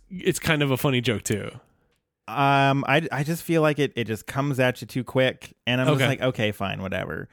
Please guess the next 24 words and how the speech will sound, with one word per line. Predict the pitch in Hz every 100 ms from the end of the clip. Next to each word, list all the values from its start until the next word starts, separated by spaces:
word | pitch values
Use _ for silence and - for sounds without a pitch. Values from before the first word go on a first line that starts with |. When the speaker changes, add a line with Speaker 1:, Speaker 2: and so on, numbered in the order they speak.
| _ _ _
Speaker 2:
Um, | - 110 110 107 110 -
it | 139 131
leaves | 135 143 135
me | 139
with | 131 127
that | 110
sort | - 120
of | 110
sour | 117 113 110
taste | 113 104 104 - _
in | 110 107
my | 98
mouth | 113 117 113 - - _ _ _ -
a | 104
little | 110 110
bit. | 101 98 - _ _ -
Uh, | 107 101
better | 104 160 190 208
than | 165 165 160
skunk | - 143 143 139
and | 131
cheese, | - 117 98 -
though. | - 76 - -
So, | - 156 101